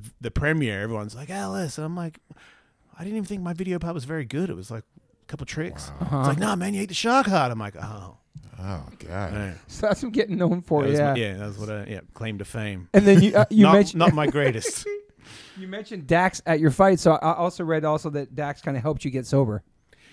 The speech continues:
Speaker 1: He
Speaker 3: In a s-, in a
Speaker 1: definitely,
Speaker 3: sense.
Speaker 1: he definitely, um, yeah, well, that was the first time I ever had a sponsor and, and went to meetings.
Speaker 3: Okay.
Speaker 1: And, and it, you know, it was, yeah. I, I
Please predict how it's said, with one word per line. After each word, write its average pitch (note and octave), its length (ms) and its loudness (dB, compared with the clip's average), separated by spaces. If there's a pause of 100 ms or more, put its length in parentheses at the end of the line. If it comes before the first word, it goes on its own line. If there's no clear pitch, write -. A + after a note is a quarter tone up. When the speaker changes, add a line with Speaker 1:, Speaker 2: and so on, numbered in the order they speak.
(160)
Speaker 1:
He E3+ 120 0
Speaker 3:
In D#3+ 120 4
a - 40 10
s-, G#3+ 120 8
in G#3+ 60 0
a - 40 2
Speaker 1:
definitely, F#3+ 220 6
Speaker 3:
sense. D3+ 380 4
Speaker 1:
he F3 120 -8
definitely, F#3 600 2
um, B2+ 580 -2 (1700)
yeah, D3+ 260 0
well, C3+ 200 -4
that D#3+ 120 2
was D3 100 -2
the D#3 60 -4
first D#3 300 -2
time C#3+ 180 -2
I B2 140 -2
ever A#2+ 160 -2
had A2+ 180 -4
a G#2+ 40 -8
sponsor B2 520 -4
and, G#2 300 -8
and G#2+ 180 -8
went A2 160 -8
to G2 60 -10
meetings. F#2+ 520 -14 (140)
Speaker 3:
Okay. A#2+ 320 -4 (240)
Speaker 1:
And, F#2+ 440 -10 (1000)
and G#2+ 160 -6
it, G#2 60 -8 (260)
you A#2 60 -6
know, D2+ 180 -10
it A#2 60 -6
was, A2 260 -10 (880)
yeah. G2+ 500 -4
I, - 60 -10
I G#2+ 40 -8